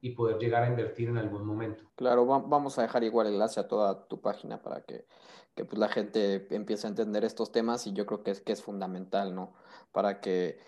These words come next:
Speaker 2: no por desconocimiento dejen de desperdiciar oportunidades que pudieran tomar y, y realmente podría ser muy bueno. Nosotros, este, Julián, la verdad creemos que,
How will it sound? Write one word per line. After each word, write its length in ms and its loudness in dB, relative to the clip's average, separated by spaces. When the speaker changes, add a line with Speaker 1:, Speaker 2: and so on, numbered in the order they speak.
Speaker 2:
no 280 2
por 160 4
desconocimiento 720 0
dejen 320 -2
de 220 2
desperdiciar 760 0
oportunidades 640 -2
que 120 -8
pudieran 400 0
tomar 340 0
y, 180 -2
y 160 -6
realmente 420 -2
podría 340 -2
ser 180 -6
muy 140 -4
bueno. 340 -4
Nosotros, 760 2
este, 600 0
Julián, 720 2
la 80 4
verdad 340 6
creemos 460 4
que, 560 2